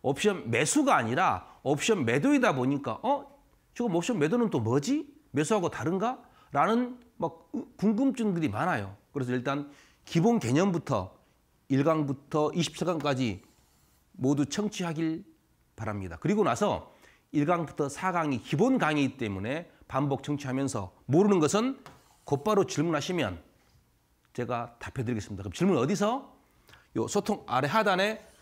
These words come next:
소통방이 나가죠? 소통방에 입장하시면 이제 이전 강의를 볼 수 있도록 안내드립니다. 거기에 들어오셔서 언제든지 궁금한 거 있으면 물어보시고요. 자, 오늘 강의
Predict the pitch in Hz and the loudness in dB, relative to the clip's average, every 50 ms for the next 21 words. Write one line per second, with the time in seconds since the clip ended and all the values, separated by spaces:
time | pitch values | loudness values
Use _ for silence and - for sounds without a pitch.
0 | _ _ _ - - 190 - 226 208 185 170 165 135 107 113 123 143 131 147 185 | _ _ _ -8 -4 -2 0 0 2 2 0 0 0 0 0 0 0 0 0 0
1 | 220 254 254 - - - - - - _ _ _ _ _ _ _ - 175 - 185 | -2 -2 -4 -10 -18 -20 -20 -20 -20 _ _ _ _ _ _ _ -8 -4 -4 -2
2 | 180 165 156 151 139 110 104 - 170 151 147 147 - 202 190 175 185 190 165 110 | 0 0 0 2 0 0 -2 -2 -4 -4 -2 -4 -2 0 2 2 2 2 2 0
3 | 87 85 - - _ _ _ _ _ _ _ _ _ _ _ _ _ _ _ _ | -2 -6 -10 -16 _ _ _ _ _ _ _ _ _ _ _ _ _ _ _ _
4 | _ _ - _ _ _ - 120 127 143 147 180 240 262 254 220 147 147 156 170 | _ _ -20 _ _ _ -4 0 2 4 6 6 6 4 4 2 2 2 2 4
5 | 175 170 156 127 98 80 - - - - 131 131 131 - 147 120 - 135 135 151 | 4 4 4 4 2 -2 -4 -12 -4 -2 -2 0 0 0 -2 0 0 0 0 2
6 | 190 202 196 - - - - - 107 123 135 143 139 117 98 110 120 123 113 98 | 0 0 -2 -8 -16 -10 -6 -2 0 0 2 2 2 0 0 -2 -2 -2 -2 -4
7 | 80 90 92 120 214 214 - - _ _ _ - 104 104 110 110 104 95 - 117 | -4 -4 -6 -6 -6 -8 -14 -20 _ _ _ -8 -6 -4 -4 -4 -4 -4 -4 -4
8 | 107 101 123 123 120 - 110 90 85 - _ _ _ _ _ _ 98 113 127 135 | -2 -2 -2 -4 -4 -6 -6 -8 -8 -12 _ _ _ _ _ _ -4 -2 0 0
9 | 160 135 139 131 117 113 - - - 127 127 131 139 135 127 120 117 113 107 101 | 0 0 0 0 -2 -2 -4 -4 -4 -4 -2 -2 -2 -2 -2 -2 -2 -2 -4 -4
10 | - - 123 127 147 175 185 175 - _ _ _ - 101 101 80 92 92 - 110 | -4 -4 -4 -4 -4 -4 -6 -10 -16 _ _ _ -8 -8 -6 -6 -6 -8 -8 -8
11 | - 98 92 87 85 - _ _ _ _ _ _ _ _ _ _ _ _ _ - | -8 -8 -10 -10 -12 -16 _ _ _ _ _ _ _ _ _ _ _ _ _ -10
12 | 95 85 80 113 127 127 - 123 110 117 113 101 92 90 | -10 -6 -4 -2 -2 -2 -2 -2 -2 -2 -4 -6 -8 -10